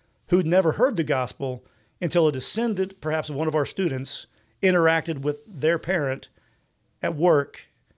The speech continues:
and the next thing you know, the gospel takes root in a whole new city or new culture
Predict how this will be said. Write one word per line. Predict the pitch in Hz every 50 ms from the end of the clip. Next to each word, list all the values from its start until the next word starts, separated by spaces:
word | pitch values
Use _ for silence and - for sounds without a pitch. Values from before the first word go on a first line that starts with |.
| _ _ _
and | - 127
the | 147 139
next | 143 151 143 -
thing | - 160 147
you | 147 139
know, | 143 151 147 139 135 131 131 131 - -
the | - 156 156
gospel | 131 151 143 147 151 - - 151
takes | - - 156 143 - 123
root | 131 143 156 147 143 -
in | 151 135 127
a | 120
whole | 95 160 147
new | 135 139 143
city | 123 - - 170 151 131 131 123
or | 123
new | 123 135 139
culture | - - 139 147 147 - - 156 - -